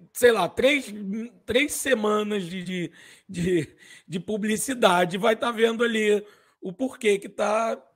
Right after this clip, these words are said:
orgulho. Eu nunca fiz publicidade, né? Mas foi, é, or-,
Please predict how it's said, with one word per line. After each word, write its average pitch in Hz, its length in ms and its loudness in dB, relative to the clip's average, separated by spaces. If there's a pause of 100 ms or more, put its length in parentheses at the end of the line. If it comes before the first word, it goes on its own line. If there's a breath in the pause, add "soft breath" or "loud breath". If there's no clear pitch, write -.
(100)
orgulho. 208 680 2
Eu 202 120 0
nunca 254 220 -4
fiz 208 160 -14
publicidade, 175 840 -4
né? 160 140 -8 (320 loud breath)
Mas 185 340 -6 (400 soft breath)
foi, 208 220 4
é, - 400 0 (180)
or-, - 180 -6